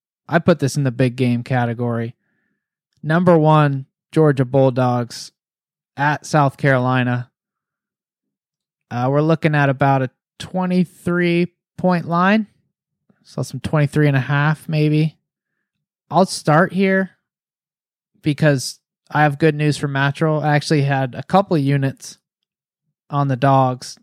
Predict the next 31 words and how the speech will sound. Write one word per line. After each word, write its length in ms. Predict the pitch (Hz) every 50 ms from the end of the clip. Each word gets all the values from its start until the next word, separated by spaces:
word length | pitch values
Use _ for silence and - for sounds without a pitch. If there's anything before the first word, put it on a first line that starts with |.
| _ _ _ _ -
twenty-three 420 | - 165 151 147 139 - 151 147
and 80 | 143 135
a 40 |
half. 400 | 131 147 151 170 185 - _ _ _ _ _ _ _ _ _ _ _ _ _ _ _ _ _ _ _
And 100 | - 143
then 100 | 147 143
once 200 | 147 156 147 -
we 80 | 156 151
decided 400 | 135 135 - 156 151 147 143 135
you 60 | 143
were 80 | 143 135
coming 300 | - - 156 147 139 143
on, 260 | 143 147 156 160 151
I 120 | 143 135 131
was 140 | 123 - -
like, 180 | 127 120 113 - _ _ _ _ _ _ _ _ _ _ _ _ _ _ -
"I'll 120 | - 160
throw 220 | - - 180 175 170
an 80 | 160
extra 240 | 160 147 - - 147
unit 240 | 143 143 151 160 160
on 160 | 156 151 147
there 120 | 151 151 143
for 140 | - 139
Mattrell." 460 | 123 135 135 135 139 - 175 170 160 -
So 320 | - - 139 131 123 -
I 120 | - 151 156
thought 200 | - - 233 214
I 60 | 202
had 160 | 185 185 160 139
one 460 | 143 156 165 170 175 175 170 170